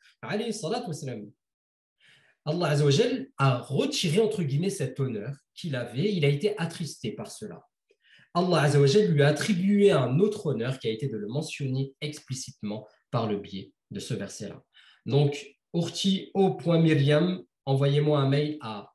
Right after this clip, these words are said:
mourad arobase moqoranemoi point F R pour que je puisse vous faire bénéficier de votre lot.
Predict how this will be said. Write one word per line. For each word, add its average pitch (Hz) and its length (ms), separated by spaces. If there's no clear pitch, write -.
mourad 147 640
arobase 131 520
moqoranemoi 135 1000
point 135 220
F - 140
R 110 280
pour 127 120
que 110 120
je 107 100
puisse 131 280
vous 110 80
faire 107 300
bénéficier 98 440
de 101 80
votre - 280
lot. 135 140